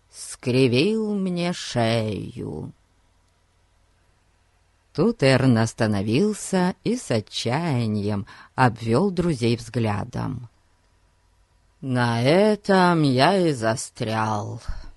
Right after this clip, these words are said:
сказал он. «И так всегда. В самой середине такого замечательного стихотворения.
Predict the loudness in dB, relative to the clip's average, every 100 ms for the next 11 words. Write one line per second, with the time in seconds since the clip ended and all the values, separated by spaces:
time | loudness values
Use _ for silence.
0 | _ _ _ _ _ _ _ _ _ -20
1 | -18 -6 -4 -2 0 0 -2 -6 -8 -6
2 | -8 -10 _ _ _ _ _ _ _ _
3 | _ _ -14 -10 -6 -4 -2 2 4 2
4 | -2 -6 -6 -6 -6 -8 -8 -14 -20 _
5 | _ _ _ -20 -16 -2 4 6 6 4
6 | 4 4 2 0 0 2 2 2 0 0
7 | 2 0 -2 -6 -8 -4 -2 2 4 4
8 | 4 2 4 2 0 2 4 4 0 -2
9 | 0 2 2 2 -2 -4 -4 -4 -4 -2
10 | -2 -2 -4 -6 -10 -10 -12 -14